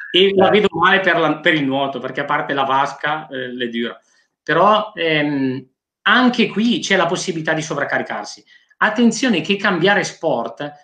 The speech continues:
Speaker 1: non vuol dire riposare, perché se io faccio un'ora di corsa e domani faccio un'ora di bici agile, posso riposare. Ma se domani, come succede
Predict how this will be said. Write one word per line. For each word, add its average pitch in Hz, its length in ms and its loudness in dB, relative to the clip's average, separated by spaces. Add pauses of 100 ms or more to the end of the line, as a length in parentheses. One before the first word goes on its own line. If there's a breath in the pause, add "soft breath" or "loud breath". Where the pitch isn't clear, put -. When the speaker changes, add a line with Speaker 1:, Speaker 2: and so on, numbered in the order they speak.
(200 soft breath)
Speaker 1:
non 214 200 2
vuol 185 140 2
dire 247 180 2
riposare, 104 720 -2 (440)
perché 170 300 -2
se 220 120 -2
io 240 220 2
faccio 147 600 -2 (640)
un'ora 214 360 2
di 202 140 0
corsa 139 600 -4
e 214 180 -2
domani 208 440 2
faccio 185 380 -2
un'ora 190 260 2
di 151 140 -2
bici 185 340 -6
agile, 185 760 -2
posso 180 260 -2
riposare. 127 540 -6 (240 soft breath)
Ma 170 120 -4
se 240 140 -4
domani, 220 520 0
come - 280 4
succede - 320 -2